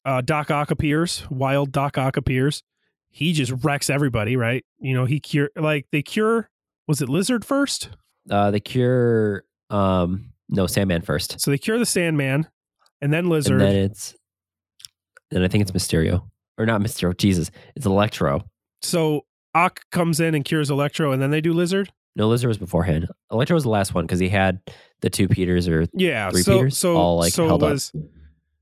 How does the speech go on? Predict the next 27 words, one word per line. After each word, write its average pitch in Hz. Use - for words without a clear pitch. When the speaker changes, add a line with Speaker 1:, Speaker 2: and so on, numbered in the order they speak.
Speaker 1:
so -
yeah, 127
it 139
was 143
Sandman 185
and 147
then 147
Lizard 135
and 139
then 143
Electro, 113
and 135
then 143
Goblin 139
comes, 95
and 147
you're 139
just 123
like, 95
"Here 143
it 117
is, 95
man." 92
Speaker 2:
Uh-huh. 90
Speaker 1:
And, 127
and, 120
uh, 110